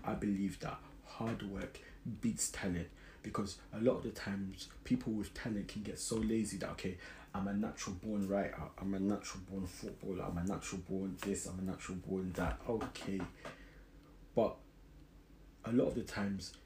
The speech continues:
if you don't nurture that gift, it's gonna stay the same. You can be a natural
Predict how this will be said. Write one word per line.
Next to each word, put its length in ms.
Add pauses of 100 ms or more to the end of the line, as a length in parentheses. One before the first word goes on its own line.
(140)
if 180
you 60
don't 320
nurture 360 (100)
that 200 (180)
gift, 420
it's 120
gonna 160
stay 180
the 100
same. 320 (1000)
You 120
can 220
be 160
a 60
natural 420